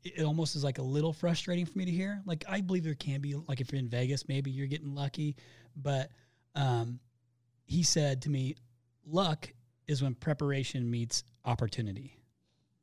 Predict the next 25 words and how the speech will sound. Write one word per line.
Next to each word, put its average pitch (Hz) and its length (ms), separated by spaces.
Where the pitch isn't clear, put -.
And 143 80
I 151 40
was 143 120
like, 127 160
"Luck 156 360
is 143 80
when 139 100
preparation 143 460
meets 131 200
opportunity." 127 680
And 139 100
I'm 135 100
like, 131 280
"Wait 202 100
a 170 40
second. 113 360
So - 180
you 156 160
mean 151 460
if 127 100
I 147 100
just 151 200
continue 156 340
to 143 80
prepare 131 720